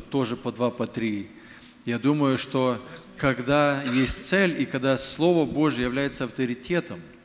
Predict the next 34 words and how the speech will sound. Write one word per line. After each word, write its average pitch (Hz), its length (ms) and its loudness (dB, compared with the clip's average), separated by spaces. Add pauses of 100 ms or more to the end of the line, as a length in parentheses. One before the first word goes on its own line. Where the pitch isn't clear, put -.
(200)
допустим, 139 420 -4
я 127 160 2
не 143 80 -2
согласен. 120 600 -4 (1080)
Вот, 127 240 -4
скажем, 131 280 0
со - 140 -4
стороны 147 340 0
Алексея, 151 600 2
я 151 160 4
знаю, 160 240 0
что 143 260 -4
он 139 100 -2
будет 135 280 -2
меня 123 100 -4
спрашивать. 101 560 -10 (720)
Я 131 140 0
примерно, 151 600 2 (380)
э, 127 120 -6
не 127 120 -4
просто 196 320 4
знаю 143 320 2
склад 131 380 0
его 117 240 0
ума, 135 500 0
он, 147 200 0
я 139 120 2
знаю, 185 320 2
что 127 420 -2 (140)
это 139 220 -4
человек, 165 340 -2
который 139 500 0 (260)
будет, 147 440 2 (460)
э, 117 260 0